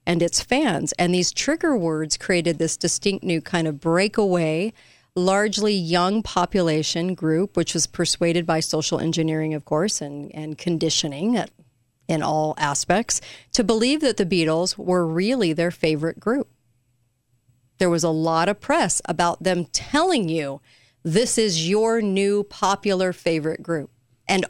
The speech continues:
all the rage happened again and again in headlines. All trigger words devised to, to the context of rock music was designed for mass control of a new targeted group, and that was the youth of America. They'd never really been, think about the ballroom era and the orchestra eras and the country music era.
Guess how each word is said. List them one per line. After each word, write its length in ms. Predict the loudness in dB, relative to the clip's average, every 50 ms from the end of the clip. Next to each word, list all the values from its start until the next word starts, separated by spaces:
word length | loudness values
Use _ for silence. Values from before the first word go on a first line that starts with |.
| 2
all 260 | 2 4 4 4 2
the 140 | 2 0 0
rage 640 | 2 2 2 2 2 0 -2 -4 -6 -6 -8 -8 -8 _ _ _ _ _ _
happened 360 | -2 -2 -2 0 0 -2 -2 -4
again 260 | -4 -2 0 0 2 2
and 80 | 0
again 240 | 0 0 0 0 0
in 80 | 0 -2
headlines. 540 | -2 -2 -2 -2 -4 -8 -8 -10 -12 -14 _ _ _ _ _ _ -20 -20 _ _ _ _ -2
All 360 | 0 2 4 4 2 2 0
trigger 380 | 0 -2 -2 -2 0 0 0 0
words 320 | 0 0 0 -2 -2 -2
devised 480 | -2 -2 0 2 2 2 0 0 -2 -2
to, 160 | -2 -2 -2
to 160 | -2 -2 -2
the 80 | -2 -2
context 760 | -2 -4 -2 0 0 0 0 0 0 -2 -2 -2 -2 -4 -4
of 140 | -4 -2 0
rock 340 | 2 2 2 2 0 -2 -2
music 360 | -2 -2 0 -2 -2 -2 -2
was 100 | -2 -2
designed 460 | 0 -2 0 0 0 0 0 -2 0
for 100 | 0 0
mass 460 | 0 0 2 2 2 0 0 -2 -6
control 580 | -6 -6 -6 -6 -6 -4 -2 0 0 0 0 0
of 80 | -2 -2
a 60 | -2
new 200 | 0 0 -2 -2
targeted 520 | -4 -2 -2 0 0 0 -2 -4 -4 -4
group, 240 | -2 -2 -2 -2 -2
and 100 | -2 -2
that 140 | -2 -2 -2
was 140 | -2 -2 0
the 100 | -2 -2
youth 280 | 0 0 -2 -2 -2
of 120 | -2 0 0
America. 640 | 0 0 0 0 -2 -2 -4 -4 -2 -2 -2 0 0
They'd 160 | 0 0 2
never 240 | 2 2 2 2 2
really 280 | 2 2 2 2 2
been, 280 | 0 0 0 0 -2 -2
think 220 | -2 -2 0 0
about 240 | 2 0 0 0 0
the 80 | -2 -2
ballroom 520 | -2 0 0 2 2 2 0 0 0 -2
era 500 | -2 -2 -2 0 0 0 0 0 -2 -2 -2
and 220 | -4 -4 -2 -2
the 100 | -4 -4
orchestra 560 | -4 -4 -4 -4 -2 -4 -4 -2 -2 -2 -2 0
eras 540 | 0 -2 0 0 0 -2 -2 -2 -2 -2 -4
and 180 | -4 -4 -6
the 40 | -8
country 420 | -6 -4 -2 -2 0 0 0 0 0
music 280 | 0 0 0 -2 -2
era. 100 | -2 -4